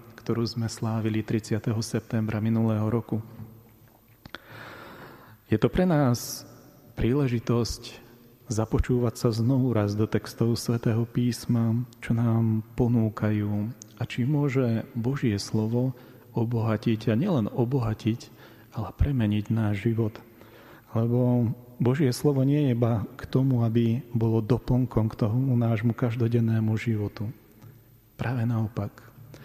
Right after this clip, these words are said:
Aby bolo miestom, kedy sa zastavíme, kedy sa započúvame do Božieho slova, čo nám Boh hovorí a ako my môžeme na to Božie slovo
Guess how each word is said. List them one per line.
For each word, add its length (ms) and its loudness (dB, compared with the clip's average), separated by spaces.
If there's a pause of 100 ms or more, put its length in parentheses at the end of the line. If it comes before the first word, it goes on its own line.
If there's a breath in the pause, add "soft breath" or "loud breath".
(300 loud breath)
Aby 160 -2
bolo 240 2
miestom, 640 2
kedy 240 0
sa 200 0
zastavíme, 880 0 (280)
kedy 200 0
sa 280 0
započúvame 880 0 (320 loud breath)
do 160 -2
Božieho 480 2
slova, 480 2 (320)
čo 160 -2
nám 240 0
Boh 160 0
hovorí 800 0 (480 loud breath)
a 160 -2
ako 160 0
my 160 4
môžeme 400 2
na 160 0
to 160 0
Božie 320 0
slovo 560 0